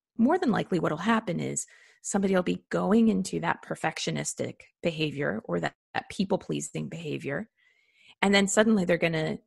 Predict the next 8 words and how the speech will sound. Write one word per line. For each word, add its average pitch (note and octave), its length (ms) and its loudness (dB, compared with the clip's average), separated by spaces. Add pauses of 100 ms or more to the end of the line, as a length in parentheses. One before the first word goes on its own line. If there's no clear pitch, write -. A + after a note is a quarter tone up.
(100)
because F3+ 320 -2
they've D3+ 220 0
decided D#3+ 520 -2
to D#3+ 80 -6
be D3+ 160 -4
aware F3 640 2 (380)
and E3 180 -2
that - 140 -4